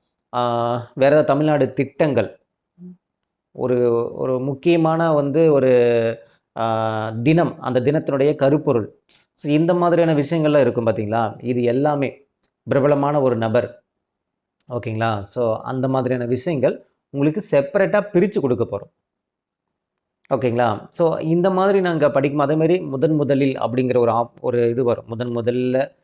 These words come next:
மெ-, மெட்ரோ ரயில், முதன் முதல்ல வந்து பார்த்தோன்னா ஒரு கட்டடம், அந்த மாதிரி முதன் முதலில் முக-, ஒரு முதல், ஆ, பெண்மணி வந்து பார்த்தோன்னா, ஆ, அப்பாயின்மெண்ட் பண்ணியிருக்காங்க,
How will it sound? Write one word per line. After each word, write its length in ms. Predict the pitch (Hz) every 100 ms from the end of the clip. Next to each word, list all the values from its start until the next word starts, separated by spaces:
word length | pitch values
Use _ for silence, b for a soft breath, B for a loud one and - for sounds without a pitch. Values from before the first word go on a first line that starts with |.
| _ _ -
மெ-, 460 | 117 113 110 110
மெட்ரோ 300 | 117 117 127
ரயில், 420 | 120 107 107 107 _ _ -
முதன் 220 | 127 131
முதல்ல 360 | 127 123 131
வந்து 200 | 127 117
பார்த்தோன்னா 240 | 113 113 127
ஒரு 140 | 123
கட்டடம், 500 | 104 107 107 110 113 _ _ -
அந்த 260 | 117 127 139
மாதிரி 260 | 151 151
முதன் 260 | 131 139 175
முதலில் 520 | 151 135 143 156 160
முக-, 720 | 143 127 120 123 120 117 120
ஒரு 140 | 131 123
முதல், 300 | 123 147 - 131
ஆ, 640 | 123 113 113 110 110 113 -
பெண்மணி 360 | 139 131 131
வந்து 160 | 117 113
பார்த்தோன்னா, 420 | 113 110 147 240 233
ஆ, 440 | 120 107 104 101
அப்பாயின்மெண்ட் 320 | 120 117 113 101
பண்ணியிருக்காங்க, 680 | 107 101 98 98 98 101